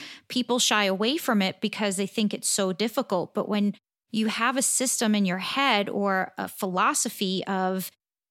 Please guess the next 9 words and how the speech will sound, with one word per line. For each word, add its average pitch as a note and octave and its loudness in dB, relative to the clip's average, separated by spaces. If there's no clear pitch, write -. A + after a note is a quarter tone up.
well, G3 2
okay, F#3+ 0
here's G#3+ -2
where G#3 2
I G3 2
put G3+ -2
the G3+ -4
taller, G#3 2
more G3 2